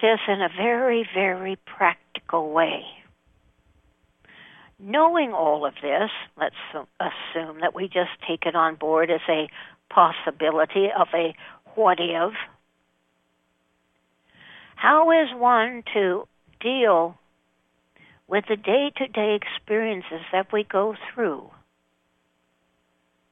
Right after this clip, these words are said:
The Course in Miracles also has a statement that God's will for us is perfect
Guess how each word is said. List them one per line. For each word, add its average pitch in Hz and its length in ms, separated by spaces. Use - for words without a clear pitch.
The 214 80
Course 220 400
in 190 200
Miracles 185 580
also 190 400
has 165 400
a 156 80
statement 196 580
that 202 260
God's 285 440
will 269 380
for - 200
us - 260
is 160 180
perfect - 680